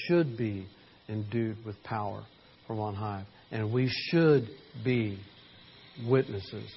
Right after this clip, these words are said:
to the saving grace expressed in Jesus Christ. Are you with me?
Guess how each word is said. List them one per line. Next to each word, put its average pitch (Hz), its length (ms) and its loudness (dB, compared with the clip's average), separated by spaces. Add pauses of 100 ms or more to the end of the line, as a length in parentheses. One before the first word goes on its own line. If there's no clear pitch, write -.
(480)
to 120 60 -6
the 101 140 -4 (120)
saving 131 520 2 (380)
grace 107 460 -2 (1040)
expressed 110 600 -2 (600)
in 107 140 -4
Jesus 104 380 -6
Christ. 95 420 -10 (3000)
Are 104 100 -4
you 107 120 -2
with 117 220 -2
me? 123 220 -4